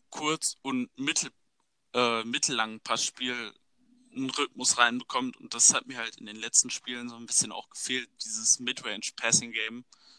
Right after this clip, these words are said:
wo halt gerade Adam Thielen halt immer sehr erfolgreich war. Ähm,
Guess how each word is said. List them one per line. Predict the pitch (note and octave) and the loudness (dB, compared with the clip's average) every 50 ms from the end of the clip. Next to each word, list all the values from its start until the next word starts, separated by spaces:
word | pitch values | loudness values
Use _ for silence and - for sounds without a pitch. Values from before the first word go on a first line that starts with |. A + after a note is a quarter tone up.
| _ _ - - | _ _ -14 -6
wo | A#2+ A#2 | -2 -2
halt | A#2 A#2 A2+ - | 0 -2 -2 2
gerade | - A2 A2+ B2+ C3 B2 G2+ | 8 10 10 10 10 6 -4
Adam | A2 A#2+ A#2 A#2 - - | -12 -12 -14 -14 -14 -12
Thielen | - D3 C3+ C3 B2 A#2+ A#2+ | -10 -8 -8 -6 -8 -8 -10
halt | B2 A2+ G#2+ - - - _ | -10 -10 -10 -10 -12 -16 _
immer | - B2 B2 A#2+ A#2 A2 | -8 -2 0 0 2 4
sehr | - - - A#2 A#2+ B2 B2+ B2+ A#2+ A#2 A#2 - - _ _ _ _ _ | 4 4 6 6 4 4 4 2 2 0 -2 -6 -10 _ _ _ _ _
erfolgreich | - A#2 A2 - - - B2+ B2 - - A#2 A2 A2 - - - | -8 -6 -6 -4 -2 -2 -2 -2 -2 -4 -6 -4 -4 -6 -4 0
war. | G#2 G#2 A2 A#2 B2 A#2+ - _ _ _ _ _ _ _ _ _ _ _ _ _ - - _ _ _ _ _ _ _ _ - | 4 4 4 4 2 -2 -8 _ _ _ _ _ _ _ _ _ _ _ _ _ -20 -20 _ _ _ _ _ _ _ _ -2
Ähm, | D3 D3 C#3 C3 A#2+ A#2+ A#2+ A2+ | 0 0 0 0 -2 -4 -6 -10